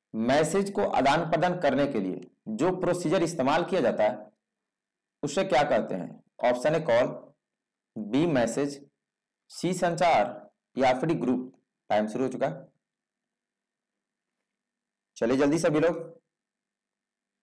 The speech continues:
Fast। It's very easy question, सभी का सही होना चाहिए। Time up।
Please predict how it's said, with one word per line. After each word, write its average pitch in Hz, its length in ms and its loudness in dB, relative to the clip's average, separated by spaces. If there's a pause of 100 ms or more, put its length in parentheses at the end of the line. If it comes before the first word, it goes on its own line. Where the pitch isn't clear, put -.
(640)
Fast। 127 560 4 (3000)
It's 127 180 -4
very 139 240 2
easy 170 200 2
question, 170 400 0 (2000)
सभी 135 300 0
का 170 80 2
सही 165 200 2
होना 165 160 2
चाहिए। 127 240 -2 (2500)
Time 123 220 2
up। 160 160 -4